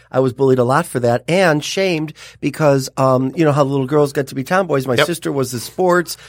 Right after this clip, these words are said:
Speaker 1: We have a picture of her with a baseball bat and her uniform. And there are no pictures of what I was like as a little boy where I would take her black tights, put them over my head, and sing into her hairbrush pretending to be Cher,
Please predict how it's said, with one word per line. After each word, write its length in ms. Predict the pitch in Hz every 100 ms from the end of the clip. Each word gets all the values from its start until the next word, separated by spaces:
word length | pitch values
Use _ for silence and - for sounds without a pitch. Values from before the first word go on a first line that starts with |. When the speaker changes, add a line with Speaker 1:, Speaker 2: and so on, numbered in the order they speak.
| -
Speaker 1:
We 60 | 143
have 80 |
a 60 | 127
picture 280 | 220 214 196
of 80 | 170
her 80 |
with 120 | 165 139
a 40 |
baseball 380 | 147 196 190 175
bat 300 | 165 160 156
and 100 | 143 117
her 120 | 113 160
uniform. 600 | 196 196 190 170 160 160 - - - _
And 100 | 147
there 80 | 165
are 60 | 165
no 160 | 202
pictures 400 | 214 214 185 185
of 220 | - 139 139
what 180 | 147 -
I 160 | 208
was 220 | 262 170
like 180 | 127 117
as 120 | 120
a 40 | 120
little 240 | 113 113
boy 400 | 107 - 113 113
where 240 | 139 143 143
I 100 | 147
would 120 | 147
take 240 | - 156
her 120 | - 156
black 340 | 139 147 165
tights, 380 | - 127 143 - - -
put 120 | - 220
them 140 | 214
over 200 | 190 170
my 160 | 156 147
head, 280 | 139 117
and 140 | 143 165
sing 120 | 185
into 180 | 185 196
her 80 | 170
hairbrush 340 | 175 160 160
pretending 360 | 165 151 156 160
to 60 |
be 120 | 160
Cher, 420 | 165 - 151 170